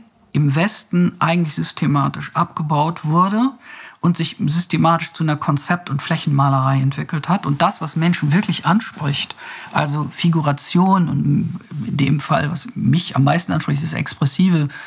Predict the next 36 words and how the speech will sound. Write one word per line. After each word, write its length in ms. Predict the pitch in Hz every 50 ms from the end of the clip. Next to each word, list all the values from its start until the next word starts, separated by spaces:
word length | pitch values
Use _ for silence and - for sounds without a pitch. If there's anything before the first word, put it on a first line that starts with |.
| - - -
Figuration 800 | - 151 143 143 143 147 139 135 - - - 139 143 151 143 135
und 200 | 123 127 127 -
Porträtmalerei 920 | - - - - - 165 170 170 156 143 143 143 135 135 131 131 135 135
und 100 | 135 135 -
so. 220 | - 147 151 139 - - - - - - - - -
Das 180 | 147 143 -
gilt 200 | - 190 190 180
in 120 | - 165 160
der 80 | - 160
etablierten 480 | 156 - 175 151 160 175 185 180 175 151
Kunstszene 600 | - 180 180 175 - - - 175 165 156 156 160
eher 260 | 156 156 156 151 143
als 220 | 143 143 - -
gestrig 560 | - 160 165 - - - - 156 156 - -
und 100 | - 147
verpönt. 560 | - - 147 135 - - 160 151 156 160 156 -
Und 100 | 139 143
das 140 | 143 139 -
war 180 | 156 147 151 139
früher 340 | - - 170 175 175 170 160
mal, 260 | 156 151 151 147 143
ja, 140 | 139 139 143
ja, 340 | 139 143 156 160 156 147 - - - - - - - -
vor 220 | - - 156 156 151
fünfundvierzig, 680 | - 160 151 147 143 139 - - 175 180 180 - 160 135
da 140 | - 139 139
haben 160 | 147 156 147
die 80 | 143
noch 120 | 143 139 135
so 160 | 139 - 139
gemalt. 520 | 135 131 127 135 143 151 156 160 156 - -
Und, 260 | - - 139 139 -
äh, 100 | - 156
im 100 | 160 160
Grunde 260 | 151 151 160 160 165 147
genommen, 340 | 147 143 143 139 143 143